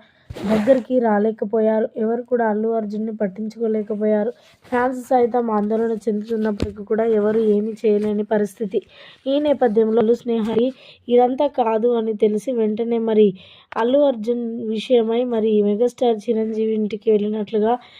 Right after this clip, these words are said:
వార్తలు అయితే వినిపిస్తూ ఉన్నాయి. ఇక అల్లు స్నేహారెడ్డి మెగాస్టార్ చిరంజీవి ఇంటికి వెళ్ళగానే చిరంజీవి కూడా ఒక్కసారిగా షాక్ అయిపోయారట. "ఏంటి, ఏం జరిగిందని?" చెప్పడంతో స్నేహారెడ్డి కూడా మరిలా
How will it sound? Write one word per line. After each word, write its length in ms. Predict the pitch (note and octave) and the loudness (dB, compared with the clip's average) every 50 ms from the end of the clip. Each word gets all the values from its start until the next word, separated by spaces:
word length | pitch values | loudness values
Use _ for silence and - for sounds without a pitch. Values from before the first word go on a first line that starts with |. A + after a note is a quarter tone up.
| - - _ | -20 -10 _
వార్తలు 400 | - B3+ B3 C4 C4 - D4+ C#4 | 0 0 0 0 0 -2 -2 -2
అయితే 200 | C4+ A#3+ G3+ B3 A#3+ | -2 -2 -4 -4 -6
వినిపిస్తూ 480 | A3+ G#3+ G#3+ G#3 - A#3+ G#3+ - - A#3+ G#3+ | -6 -8 -10 -6 -6 -6 -6 -6 -6 -6 -4
ఉన్నాయి. 300 | G#3+ A3 A3+ A3+ A3 G#3+ | -4 -2 -2 -2 -2 -4
ఇక 140 | G3+ G3+ - G#3+ | -4 -4 -4 -4
అల్లు 240 | G#3 G3+ G3+ A3 B3 | -2 -2 -2 -2 -4
స్నేహారెడ్డి 680 | A#3+ - B3 A#3 A3+ G#3+ A#3 A3+ G#3+ A3 G#3+ G3 A3+ A3 G3 - - - - - _ - | -6 -6 -6 -6 -4 -4 -4 -4 -4 -4 -2 0 0 0 0 -4 -10 -20 -20 -20 _ 0
మెగాస్టార్ 520 | B3 B3 A#3+ C#4 D4 - - C#4+ C4 B3+ G#3+ | 0 2 2 2 0 0 -2 -2 0 0 0
చిరంజీవి 480 | B3+ A#3+ A3 A3+ A3 A3+ A3 A3+ A3 | 0 0 0 0 -2 -4 -4 -4 -4
ఇంటికి 300 | G#3+ G#3+ G#3 A3+ G#3 A3 G#3+ | -4 -4 -6 -6 -6 -4 -2
వెళ్ళగానే 440 | G#3+ G#3+ A3 A3 G#3+ G#3+ A3 A3+ | -2 -2 -2 -2 -2 -4 -4 -6
చిరంజీవి 540 | G#3+ - - A3+ A3 A3 A3 G#3+ A3 G#3+ G#3 | -8 -6 -4 -4 -4 -4 -4 -4 -4 -4 -4
కూడా 220 | G3+ - A3 A3 G#3+ | -4 -4 -2 0 -2
ఒక్కసారిగా 540 | G3+ G3+ - A3+ - B3 A3+ A3 A3 A3+ A3 G#3+ | -2 -4 -8 -8 -8 -6 -6 -4 -4 -4 -4 -4
షాక్ 300 | - B3 A3+ A3 G#3+ - | -4 -4 -4 -4 -4 -4
అయిపోయారట. 560 | A#3 A3 A3 A#3 A3+ A3 A3 A3 A3+ G#3+ B3 A3 F3+ - - - - - - _ _ - | -6 -4 -2 0 0 2 2 0 0 2 0 0 0 -2 -8 -20 -20 -20 -20 _ _ -2
"ఏంటి, 380 | B3+ A#3+ B3 C4 C4+ B3+ C4+ C4 B3+ A#3+ | 0 2 2 2 0 -2 -4 -2 0 2
ఏం 180 | A#3 A#3 A#3 A#3+ | 2 2 0 0
జరిగిందని?" 580 | A3+ B3 A#3+ A#3 A#3 A#3 A#3 A3 A3 A3 A3 G#3+ | 0 0 0 0 0 0 -2 -2 -2 -4 -4 -4
చెప్పడంతో 600 | - A3+ G#3+ G3+ - A3 A3 A3 G#3+ G#3+ - B3+ B3+ B3 | -4 -4 -6 -4 -6 -6 -6 -6 -6 -6 -4 -4 -4 -4
స్నేహారెడ్డి 680 | - - A3+ A3 A3 A3 A#3 A#3 A3 A3 G#3 G3+ A#3 G#3+ | -6 -6 -6 -6 -6 -4 -6 -4 -4 -4 -4 -4 -4 -2
కూడా 260 | - A#3 A3 A3+ A3 - - - - - - - _ - | 0 0 0 0 -2 -4 -8 -14 -20 -20 -20 -20 _ -6
మరిలా 400 | A#3+ A#3+ A#3+ A#3+ A#3+ B3 A#3+ | -2 2 2 2 2 2 0